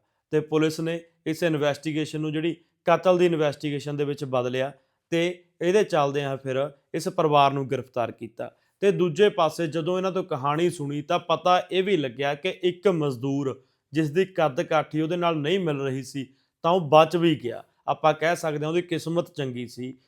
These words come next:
ਇਸ ਕਰਕੇ ਉਹ ਬਚ ਗਿਆ। ਪਰ ਉਹਨਾਂ ਦੋਨਾਂ ਲੋਕਾਂ ਨੇ, ਦੋਨਾਂ ਮਜ਼ਦੂਰਾਂ ਨੇ ਪੈਸੇ ਦੇ ਲਾਲਚ ਦੇ ਵਿੱਚ ਆ ਕੇ ਇਹਨਾਂ ਦੇ ਨਾਲ ਆਉਣ ਦੀ ਹਾਮੀ ਭਰੀ ਸੀ ਤੇ ਜਿਹਦੇ ਚੱਲਦਿਆਂ ਇੱਕ ਤਾਂ ਬਚ ਗਿਆ ਪਰ ਦੂਜੇ ਨੂੰ ਆਪਣੀ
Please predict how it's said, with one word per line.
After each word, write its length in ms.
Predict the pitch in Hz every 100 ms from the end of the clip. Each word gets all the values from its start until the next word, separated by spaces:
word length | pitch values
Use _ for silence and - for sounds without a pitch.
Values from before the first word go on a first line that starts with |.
| _
ਇਸ 160 | 175 175
ਕਰਕੇ 340 | 180 156 -
ਉਹ 60 | 151
ਬਚ 280 | 123 113 117
ਗਿਆ। 200 | 113 113 _ _ _
ਪਰ 240 | 151 147 -
ਉਹਨਾਂ 260 | 160 180 185
ਦੋਨਾਂ 380 | 139 147 185 202
ਲੋਕਾਂ 380 | 165 - 147
ਨੇ, 100 | 139
ਦੋਨਾਂ 360 | 123 139 170 202
ਮਜ਼ਦੂਰਾਂ 500 | 165 139 131 139 143
ਨੇ 100 | 139
ਪੈਸੇ 440 | - 147 143 139
ਦੇ 140 | 156 160
ਲਾਲਚ 400 | 135 131 147 156
ਦੇ 120 | 165
ਵਿੱਚ 260 | 156 151 139
ਆ 100 | 120
ਕੇ 260 | 123 113 - _ _ -
ਇਹਨਾਂ 220 | 165 196
ਦੇ 100 | 208
ਨਾਲ 420 | 180 143 139 147 _ _ -
ਆਉਣ 240 | 160 165
ਦੀ 160 | 165 160
ਹਾਮੀ 280 | 143 151 175
ਭਰੀ 300 | 175 143 131
ਸੀ 240 | - 156 - _ -
ਤੇ 120 | 160
ਜਿਹਦੇ 360 | 127 156 190 196
ਚੱਲਦਿਆਂ 500 | 170 135 123 131 151 _ _ _
ਇੱਕ 240 | 185 180 202
ਤਾਂ 200 | 202 175
ਬਚ 280 | 143 135
ਗਿਆ 180 | 143 147
ਪਰ 220 | 143 151
ਦੂਜੇ 420 | 139 139 131 143 156
ਨੂੰ 140 | 147
ਆਪਣੀ 340 | 139 127 123